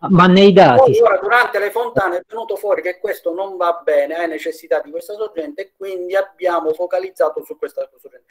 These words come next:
Speaker 2: È chiaro quello che dici tu ed è la sfida del futuro. Queste cose sono connesse e ci vorrebbe, come dire, un avanzamento modellistico per unificare questo processo.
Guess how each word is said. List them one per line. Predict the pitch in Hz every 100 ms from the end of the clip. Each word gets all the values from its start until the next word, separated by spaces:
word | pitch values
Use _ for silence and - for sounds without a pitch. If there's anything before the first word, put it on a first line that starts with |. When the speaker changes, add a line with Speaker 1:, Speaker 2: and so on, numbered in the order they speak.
| _ _
Speaker 2:
È | -
chiaro | - 240 180
quello | 156 156
che | 156 147
dici | 151 - 147
tu | 143
ed | 143
è | 147
la | 147
sfida | 143 147 143
del | 139
futuro. | 147 143 127 _ _ _
Queste | - - - 156
cose | 185 180 151
sono | - 190 185
connesse | 165 147 147 156 156 135
e |
ci | - -
vorrebbe, | 151 151 160 160 -
come | 135 143 147
dire, | 156
un | 147
avanzamento | 143 147 143 147 160 160 139
modellistico | 147 143 139 151 - 269 131 - _ _
per | - 147
unificare | 147 143 135 147 143 135
questo | 135 - 131
processo. | 131 117 123 107 - -